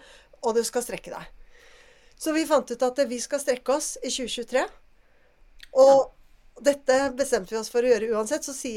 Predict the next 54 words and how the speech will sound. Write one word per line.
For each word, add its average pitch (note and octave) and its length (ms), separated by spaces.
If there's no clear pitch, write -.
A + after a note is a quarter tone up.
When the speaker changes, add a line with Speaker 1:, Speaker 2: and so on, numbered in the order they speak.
Speaker 1:
jeg F#3+ 80
til A#3 100
han G#3 160
at, G#3+ 160
«Ja, A#3+ 100
men B3+ 260
jeg C4+ 200
kan A#3+ 160
jo B3 80
invitere A#3 540
andre G3 260
folk G#3+ 340
inn G3+ 200
på - 200
den G#3 160
challengen.» G3 600
«Ja, C#4+ 100
det C#4+ 180
kan D4 140
du C#4 80
gjøre C4+ 180
som A#3+ 200
du C4+ 80
vil A#3 240
med. E4+ 240
Jeg C4 220
kjører C4 500
sammen A#3 380
med B3 80
min D#4 80
kompis.» - 680
<laughs> - 120
Og G#4+ 80
så F#4 140
tenkte E4 380
jeg, E4+ 200
«Ja, D4 80
men D4 80
da F#4 120
lager C4+ 340
jeg A3+ 120
en D#4 80
challenge.» C#4 520
Så - 140
jeg E4+ 80
laget A#3 680
en C#4 180
Speaker 2:
Kult. - 20
Speaker 1:
lukket - 600
gruppe, C#4 480
hvor C#4 80
jeg D#4+ 80
slipper - 600
tre B3 320